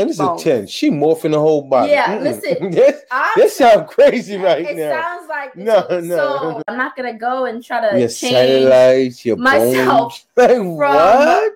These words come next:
Speaker 3: looking like
Speaker 1: You're a
Speaker 3: a
Speaker 1: whole new
Speaker 3: potato
Speaker 1: person.
Speaker 3: sack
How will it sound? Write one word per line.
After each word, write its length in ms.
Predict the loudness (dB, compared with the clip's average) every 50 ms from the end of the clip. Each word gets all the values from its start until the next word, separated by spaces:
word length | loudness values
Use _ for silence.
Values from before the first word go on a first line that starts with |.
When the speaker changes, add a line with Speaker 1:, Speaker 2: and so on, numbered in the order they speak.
| _ _ -20
Speaker 3:
looking 460 | -18 -6 -4 -2 -2 -2 -6 -10 -12
like 680 | -10 -10 -8 -4 -2 -2 -2 -2 -4 -10 -16 _ _ _ _ _ _
Speaker 1:
You're 140 | -2 0 2
a 20 |
Speaker 3:
a 20 | 4
Speaker 1:
whole 160 | 4 4 4
new 140 | 4 2 2
Speaker 3:
potato 500 | 2 4 4 4 4 2 0 -2 -2 -4
Speaker 1:
person. 140 | -4 -6 -6
Speaker 3:
sack 400 | -2 -2 0 0 -2 -4 -8